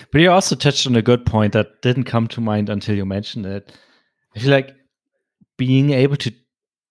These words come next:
teach or, like, to guide, like,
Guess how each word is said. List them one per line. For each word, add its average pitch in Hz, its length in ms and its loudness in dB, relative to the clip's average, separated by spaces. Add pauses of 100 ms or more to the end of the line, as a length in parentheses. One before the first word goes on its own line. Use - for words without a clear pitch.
teach 156 680 -4
or, 120 160 0
like, 110 280 0
to 104 440 -4 (160)
guide, 131 600 0
like, 110 300 -4